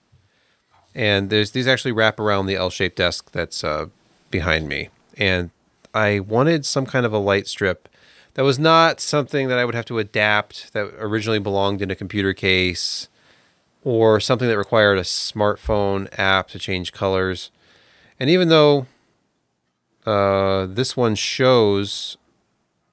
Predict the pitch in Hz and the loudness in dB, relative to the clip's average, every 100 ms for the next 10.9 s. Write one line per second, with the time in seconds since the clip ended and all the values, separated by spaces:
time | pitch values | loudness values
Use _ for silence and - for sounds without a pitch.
0 | _ _ _ _ - 113 131 139 113 117 | _ _ _ _ -8 -4 0 2 2 2
1 | 98 - 123 120 92 87 104 98 95 95 | 0 -2 0 4 4 2 -2 -6 -4 -6
2 | 98 113 101 104 107 - 98 - 98 98 | 0 0 4 4 4 4 0 0 -4 0
3 | 95 92 90 90 - 92 90 87 90 - | 2 2 0 -6 -2 -2 -2 -6 -10 -8
4 | 90 95 101 90 85 123 120 104 - - | -6 -4 -4 -10 -4 0 0 0 -10 -20
5 | - 165 190 180 - - 180 190 202 160 | -8 -4 0 0 0 2 0 2 0 4
6 | 147 156 - - 92 82 _ _ _ _ | 2 2 -4 -2 -2 -2 _ _ _ _
7 | _ - 113 117 123 151 156 151 - 135 | _ -6 0 2 6 6 4 0 -6 -6
8 | - 147 139 107 101 98 95 90 90 82 | 2 4 4 4 2 0 -2 -6 -6 -6
9 | 82 _ _ _ _ _ 113 107 - 120 | -8 _ _ _ _ _ -6 -6 -2 0
10 | 120 131 123 131 117 113 101 85 87 | 2 2 0 -2 0 4 4 2 -6